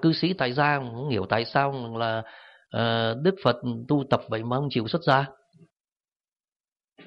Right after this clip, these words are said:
Thế mà nếu mà chúng ta hiểu theo cái quan điểm của Đại Thừa thì chúng ta không có ngu ngơ như thế. Thì chúng ta hiểu rằng là Đức Phật trong cái kiếp nào cũng xuất gia. Từ cái tinh thần Ba La Mật Đa,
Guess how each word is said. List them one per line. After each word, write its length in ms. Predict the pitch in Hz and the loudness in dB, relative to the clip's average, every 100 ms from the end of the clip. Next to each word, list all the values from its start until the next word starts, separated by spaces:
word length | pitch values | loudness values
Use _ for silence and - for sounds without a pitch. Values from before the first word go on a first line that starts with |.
| - _ _ - - _ _ _ _ | -20 _ _ -20 -20 _ _ _ _
Thế 80 | 151 | 0
mà 120 | 143 | 6
nếu 180 | 143 170 | 8 8
mà 60 | 143 | 4
chúng 160 | 151 | 0
ta 160 | 147 135 | 2 4
hiểu 300 | 120 98 92 | 6 4 4
theo 140 | 117 | 0
cái 140 | - 139 | -4 -2
quan 160 | 127 110 | -2 0
điểm 220 | 98 85 | 0 -2
của 80 | 85 | -2
Đại 200 | 92 92 | -4 -4
Thừa 200 | - 95 92 | -4 -4 -4
thì 100 | 92 | -6
chúng 180 | 110 120 | -8 -6
ta 160 | 117 | -4
không 200 | 113 113 | -4 -6
có 140 | 113 120 | -4 -6
ngu 280 | 113 113 110 | -4 -2 0
ngơ 180 | 110 | 0
như 180 | 107 110 110 | 0 -2 -2
thế. 200 | 123 202 - _ _ _ _ _ _ _ _ | -2 -4 -8 _ _ _ _ _ _ _ _
Thì 100 | 92 | -8
chúng 240 | 95 120 123 | -2 -2 2
ta 160 | 113 | 4
hiểu 320 | 110 95 87 85 | 4 2 0 0
rằng 200 | 90 90 | -6 -4
là 160 | 90 87 - - | -6 -8 -14 -4
Đức 100 | - 147 | 0 2
Phật 120 | - - - | 0 -2 -4
trong 180 | 107 | -2
cái 100 | 110 123 | -2 -2
kiếp 120 | 139 - | -2 -2
nào 300 | 101 87 80 | -4 -4 -4
cũng 240 | 92 101 117 | -8 -10 -8
xuất 220 | - 117 | -4 -4
gia. 260 | 107 92 - _ _ _ _ _ _ _ | 0 -2 -4 _ _ _ _ _ _ _
Từ 460 | 131 135 135 135 131 | 10 12 12 10 8
cái 100 | 196 | 4
tinh 180 | 160 151 | 4 0
thần 400 | 131 110 104 117 | 0 0 0 2
Ba 120 | 131 | 4
La 100 | 135 | 4
Mật 200 | 120 - | 2 0
Đa, 280 | 117 117 110 | 0 0 -2